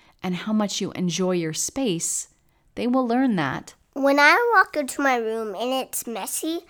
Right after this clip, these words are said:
Speaker 2: I don't like it because I'm gonna have to step around everything. And it gets me this feeling like, ugh.
Speaker 1: Emotions run high in kids.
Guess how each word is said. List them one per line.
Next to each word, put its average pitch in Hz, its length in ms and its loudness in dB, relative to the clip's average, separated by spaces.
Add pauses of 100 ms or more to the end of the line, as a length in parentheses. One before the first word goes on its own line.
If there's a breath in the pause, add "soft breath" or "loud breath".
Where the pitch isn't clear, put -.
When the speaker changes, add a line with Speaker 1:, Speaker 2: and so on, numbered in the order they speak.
(360 loud breath)
Speaker 2:
I 254 220 2
don't 302 260 2
like 247 320 -4
it 294 300 -4
because 262 320 -4
I'm 247 160 0
gonna 254 220 -2
have 233 140 -6
to 233 80 -14
step 233 380 -2
around 214 400 -4 (100)
everything. 311 1000 -4 (1000 loud breath)
And 233 460 0
it 233 120 -6
gets - 260 -10
me 277 80 -4
this 240 160 -6
feeling 247 340 -4
like, 233 500 -4
ugh. 233 180 -4 (1300 loud breath)
Speaker 1:
Emotions 202 840 0 (100)
run 180 280 -2
high 208 380 -4
in 165 280 -6
kids. 151 560 -8